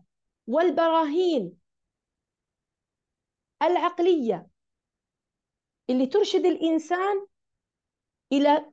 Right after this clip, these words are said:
كيف تفكر يا أيها الإنسان، كيف تؤمن أن الله سيبعثك بعد موتك. انظر إلى السماء،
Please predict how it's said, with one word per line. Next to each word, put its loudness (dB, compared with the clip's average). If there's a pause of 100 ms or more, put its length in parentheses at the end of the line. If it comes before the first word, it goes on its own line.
كيف 4
تفكر -2
يا 0
أيها 0
الإنسان، -6 (1800)
كيف 6
تؤمن 6
أن 6
الله 6
سيبعثك 2
بعد 4
موتك. 4 (760)
انظر 6
إلى 2
السماء، 0